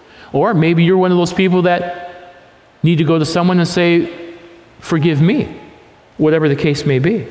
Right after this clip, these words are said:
But being hurt's not an excuse. Being comfortable is not an excuse. Many, many, and I'm not necessarily speaking to you at home today, 'cause there are legitimate reasons why you're not here.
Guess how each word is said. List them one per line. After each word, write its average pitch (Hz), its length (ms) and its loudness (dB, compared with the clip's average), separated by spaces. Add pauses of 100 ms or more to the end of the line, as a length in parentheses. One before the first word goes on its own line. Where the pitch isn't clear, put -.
(2750)
But - 880 -2 (1040)
being 180 200 2
hurt's 226 300 2
not 165 140 0
an 156 80 0
excuse. 139 240 -2
Being 240 240 2
comfortable 196 680 0
is 139 160 -2
not 143 200 0
an 127 120 2
excuse. 117 560 -2 (920)
Many, 190 220 2
many, 220 220 2
and 156 100 0
I'm 156 100 0
not 214 260 0
necessarily 247 540 0
speaking 262 400 0
to 226 100 4
you 233 200 4
at 226 60 2
home 220 320 2
today, 165 600 0
'cause 143 220 -2
there 160 120 0
are 170 80 0
legitimate 202 580 0
reasons 135 380 0
why 131 120 0
you're 127 120 0
not 120 180 0
here. 117 280 0